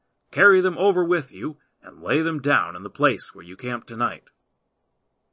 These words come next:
Then Joshua called the twelve men whom he had prepared of the children of Israel, a man out of every tribe. Joshua said to them,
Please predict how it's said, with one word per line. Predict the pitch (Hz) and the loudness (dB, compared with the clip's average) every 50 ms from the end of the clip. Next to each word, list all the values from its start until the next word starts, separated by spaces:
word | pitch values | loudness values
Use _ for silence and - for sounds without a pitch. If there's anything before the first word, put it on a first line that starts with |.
| _ _ _ _ _ | _ _ _ _ _
Then | 156 151 147 | -12 -10 -8
Joshua | 127 120 127 113 101 - - 101 101 131 | -4 -4 -4 -4 -4 -8 -12 -12 -12 -12
called | 131 - 120 117 120 117 | -10 -8 -8 -8 -8 -8
the | 104 101 | -12 -16
twelve | - - - 123 117 101 92 87 | -16 -12 -10 -10 -8 -10 -10 -14
men | 90 87 101 110 92 80 82 101 120 110 - | -16 -12 -12 -12 -10 -10 -12 -14 -16 -16 -18
whom | 104 104 98 | -20 -20 -20
he | 95 101 | -16 -14
had | 104 104 - | -14 -14 -14
prepared | - - _ - - 143 165 123 90 95 131 131 | -16 -20 _ -12 -8 -6 -4 -4 -4 -4 -6 -6
of | 120 98 | -8 -12
the | 110 | -18
children | - - 151 160 139 135 113 | -12 -10 -8 -8 -8 -10 -12
of | 95 92 | -12 -14
Israel, | 98 101 104 160 208 226 175 120 | -16 -12 -8 -8 -8 -6 -8 -10
a | 92 | -12
man | 87 104 113 107 101 113 135 139 | -10 -10 -8 -6 -6 -8 -8 -10
out | 120 92 80 85 | -12 -14 -14 -14
of | 87 87 | -12 -10
every | 95 117 131 156 | -10 -8 -8 -8
tribe. | 151 - 110 82 76 76 95 - - _ _ _ _ _ _ | -10 -10 -12 -12 -10 -10 -14 -16 -18 _ _ _ _ _ _
Joshua | - 101 95 98 - - 104 | -12 -12 -12 -12 -14 -18 -18
said | 98 - 135 156 143 | -10 -8 -6 -6 -6
to | 127 | -8
them, | - 98 120 147 135 | -8 -8 -10 -10 -10